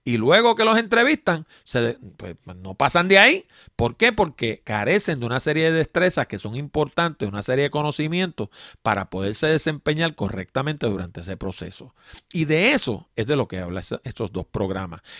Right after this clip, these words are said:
Y no estamos hablando de dos programas cualquiera. Estamos hablando de cinco horas y media de programación donde se lo enseñan todo de la A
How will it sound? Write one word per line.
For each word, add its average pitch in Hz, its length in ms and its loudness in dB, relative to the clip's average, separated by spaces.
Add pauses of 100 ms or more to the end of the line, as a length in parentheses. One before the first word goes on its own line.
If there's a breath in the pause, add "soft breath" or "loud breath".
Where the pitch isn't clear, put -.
Y 131 120 -4
no 135 80 -2
estamos 220 300 2
hablando 214 340 4
de 156 120 6
dos 120 160 0
programas 139 460 -2
cualquiera. 98 640 -6 (160 soft breath)
Estamos 170 340 2
hablando 190 460 4
de 127 120 0
cinco 233 840 0
horas 175 520 4 (100)
y 123 120 -4
media 156 460 0
de 139 140 0
programación 107 760 -2 (320 loud breath)
donde 123 280 0
se 117 140 0
lo 110 60 0
enseñan 170 540 0
todo 233 440 4
de 127 220 2
la 107 340 6
A - 180 0